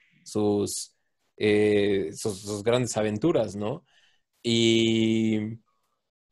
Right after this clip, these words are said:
y le-, y la sociedad en cierta medida se lo aplaude, y hoy en día también se lo aplaudimos a las mujeres, y también se lo aplaudimos a los homosexuales, y también se lo aplaudimos, o sea, a todo mundo se lo aplaudimos, ¿no? Este, entonces ya ni siquiera lo, lo consideramos como pecado y no consideramos que tenga la capacidad de dañar.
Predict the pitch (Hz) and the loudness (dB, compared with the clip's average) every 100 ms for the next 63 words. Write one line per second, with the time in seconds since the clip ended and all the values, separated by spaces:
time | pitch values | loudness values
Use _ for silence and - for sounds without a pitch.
0 | _ 123 120 131 120 117 113 131 135 143 | _ 0 2 0 2 2 2 -2 2 2
1 | 143 139 143 139 127 117 117 113 117 107 | 2 2 2 2 0 2 2 0 0 0
2 | 104 131 175 135 110 113 127 123 120 127 | 2 2 2 2 2 4 2 2 2 2
3 | 110 120 120 110 104 107 120 120 110 104 | 0 -2 0 -2 -2 -2 -2 -4 -2 -4
4 | 104 107 147 143 101 104 113 113 110 98 | -4 0 0 0 -2 -6 -4 -4 -4 -4
5 | 107 110 113 107 104 - 107 101 101 135 | -4 -4 -4 -6 -6 -6 -8 -10 -4 -2
6 | 139 113 95 107 113 113 104 101 104 113 | -2 -4 -6 -6 -6 -6 -6 -6 -6 -4
7 | 117 113 - _ _ _ _ _ - 101 | -6 -8 -14 _ _ _ _ _ -4 0
8 | 135 170 165 160 143 120 107 104 104 104 | 4 6 6 4 4 2 2 2 0 -2
9 | 92 - 104 147 _ _ _ _ _ _ | -6 -10 -12 -12 _ _ _ _ _ _
10 | _ _ _ - 110 107 - - 113 110 | _ _ _ -2 0 -2 -2 2 4 6
11 | 110 110 110 - 120 117 127 135 127 143 | 4 4 2 0 -2 2 2 4 4 4
12 | 151 113 - 127 135 143 127 113 107 104 | 0 -4 -2 4 6 8 8 6 6 4
13 | 104 104 98 107 107 110 107 113 113 113 | 2 0 -2 -2 -2 -4 -2 -4 0 0
14 | 113 117 131 131 139 139 127 127 120 135 | 0 -2 -2 0 2 4 4 2 0 -2
15 | 156 131 117 117 123 - 113 120 117 117 | -4 0 2 2 0 -6 -4 0 2 2
16 | 143 139 - 113 110 104 101 104 120 156 | 2 -2 -2 -2 -2 0 -2 -2 -2 -4